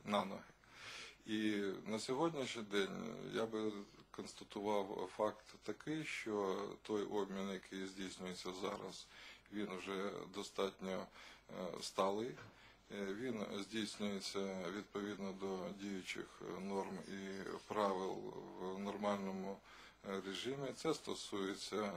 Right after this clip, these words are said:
надання відомостей з Державного земельного кадастру до Державного реєстру прав про зареєстровані земельні ділянки і, відповідно, надання, е, м, е, відповіді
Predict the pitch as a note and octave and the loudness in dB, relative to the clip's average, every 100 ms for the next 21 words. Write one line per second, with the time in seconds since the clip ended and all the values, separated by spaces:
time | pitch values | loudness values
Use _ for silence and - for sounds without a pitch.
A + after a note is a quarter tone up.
0 | F2 G2+ G2+ G#2+ G2+ G2+ G2 F#2+ F#2 - | 0 2 2 4 2 2 0 0 0 0
1 | F#2 F#2+ F#2+ G2 F#2+ G2 F#2+ G2 G2 G2 | -2 0 2 2 2 0 -2 0 0 0
2 | F#2+ F#2+ - G#2 G2 F#2+ - G2 G2+ F#2 | 0 -2 -2 4 4 4 -2 -6 -2 -2
3 | F#2+ F2+ F#2+ F#2 F#2+ F#2+ F2+ - - - | -2 0 0 0 -2 -2 -4 -8 -16 -14
4 | - - - G2+ G2 F#2 - F#2 G#2+ F#2+ | -14 -12 -4 0 2 0 -2 -2 2 4
5 | G2 - C3 A#2 G#2 G2 - - F#2+ G2 | 4 4 4 4 6 4 2 2 4 4
6 | G2+ G2+ A#2+ B2 C3 C3 C3 C3 C#3 C#3 | 4 2 2 2 2 0 -2 0 0 0
7 | C#3 C3+ C3+ - - - - - D#3 F3+ | -4 -8 -8 -10 -16 -16 -10 0 4 4
8 | - A2 A#2 - A#2 B2 D3 C3+ C3+ C3+ | 4 2 0 2 2 4 0 2 4 4
9 | A2 A#2 A#2 A#2+ A#2+ A#2 A2+ A2+ F#2 F#2 | 4 2 4 2 4 4 6 4 2 0
10 | D#2+ F2 G2 F#2+ - G2 F#2+ G2+ F#2+ G2 | -2 -2 -2 -4 -8 -6 -2 -2 -2 -4
11 | F2 E2+ F#2 G2 G2 F#2+ F2 E2 - - | -4 -4 -4 -2 -2 -4 -4 -6 -10 -14
12 | - - - - - - - - A#2 A#2+ | -18 -18 -16 -16 -16 -18 -20 -2 0 2
13 | - G2+ G2 F#2+ G2 | 4 4 4 2 2